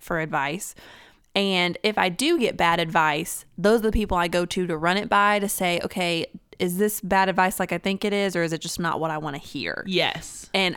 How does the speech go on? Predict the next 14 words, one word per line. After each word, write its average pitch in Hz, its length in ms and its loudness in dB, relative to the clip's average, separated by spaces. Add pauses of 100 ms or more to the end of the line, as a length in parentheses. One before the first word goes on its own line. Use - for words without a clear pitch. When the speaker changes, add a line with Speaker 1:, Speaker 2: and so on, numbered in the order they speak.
Speaker 1:
I 170 160 4
trust 170 340 -4
those 165 160 -2
people 156 320 -4
enough 147 380 -6 (240)
to 180 80 -4
be 160 160 -2
honest - 420 -4
with - 240 -10
me. - 120 -8
Speaker 2:
Exactly. 160 440 -4
Speaker 1:
So 190 540 2 (200)
it's 196 200 -4
so 208 760 -2